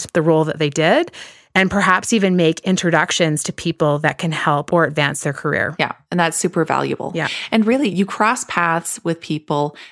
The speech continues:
Speaker 2: You might go years without connecting again, but then something brings you together again, whether it's a project or a certain deal you're working on. And
Speaker 1: Yeah.
Speaker 2: it really is a village and a pretty small,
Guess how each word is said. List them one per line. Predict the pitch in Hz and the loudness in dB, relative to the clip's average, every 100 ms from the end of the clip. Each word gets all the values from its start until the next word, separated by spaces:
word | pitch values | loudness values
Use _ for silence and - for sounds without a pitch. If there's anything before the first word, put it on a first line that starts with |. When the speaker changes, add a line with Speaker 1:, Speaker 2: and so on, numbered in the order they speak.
| - | -6
Speaker 2:
You | 180 | 0
might | 180 196 196 | 2 2 2
go | 160 151 156 | 2 2 0
years | - 160 240 277 196 | -4 0 2 4 2
without | 139 147 151 147 139 - - _ _ | -2 0 2 2 0 -8 -18 _ _
connecting | - 180 208 247 226 175 | 2 4 4 2 0 0
again, | 147 135 147 214 | 2 0 2 2
but | 180 175 | 2 0
then | 175 180 185 196 - | 2 2 0 -2 -4
something | 202 - | -2 0
brings | 196 185 196 190 | 0 2 2 2
you | 202 | 2
together | 190 233 285 | 2 0 0
again, | 175 139 | -2 -2
whether | 151 151 | -2 -2
it's | 151 | -4
a | |
project | - 180 214 208 202 175 | -2 0 0 0 -2 -2
or | |
a | 156 | -4
certain | - 185 180 175 - - - _ - | -2 -2 -2 -4 -8 -20 -20 _ -10
deal | 160 202 233 | 0 4 4
you're | 214 214 | 2 0
working | 202 202 208 | 0 0 0
on. | 202 196 196 196 202 202 196 | 2 2 4 4 2 2 0
And | - 160 160 165 - - - _ - | 0 0 0 -2 -6 -18 -20 _ 0
Speaker 1:
Yeah. | 190 | 2
Speaker 2:
it | 190 | 4
really | 220 226 185 | 4 4 4
is | 160 151 - | 4 2 -2
a | 160 | -2
village | 160 151 139 - - | -2 0 0 -2 -6
and | 156 156 151 - | -4 -4 -4 -6
a | |
pretty | - 196 185 | -6 -2 0
small, | 175 - 175 165 165 160 160 | 0 0 2 4 4 2 0